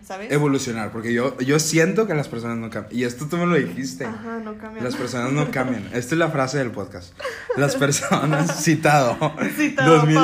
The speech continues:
Speaker 2: diez,
Speaker 1: Paulina.
Speaker 2: dos mil diecinueve.
Speaker 1: El dos mil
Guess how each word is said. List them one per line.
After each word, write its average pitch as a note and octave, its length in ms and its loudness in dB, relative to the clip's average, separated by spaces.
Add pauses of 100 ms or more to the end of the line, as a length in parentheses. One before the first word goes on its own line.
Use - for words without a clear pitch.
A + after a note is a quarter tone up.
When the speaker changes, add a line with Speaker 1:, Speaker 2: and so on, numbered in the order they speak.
Speaker 2:
diez, F#3 140 6 (120)
Speaker 1:
Paulina. A#3 160 -4
Speaker 2:
dos D#3 140 2
mil F3 600 2
diecinueve. D3 600 2 (260)
Speaker 1:
El F4 240 -2
dos F4+ 160 2
mil A4 100 4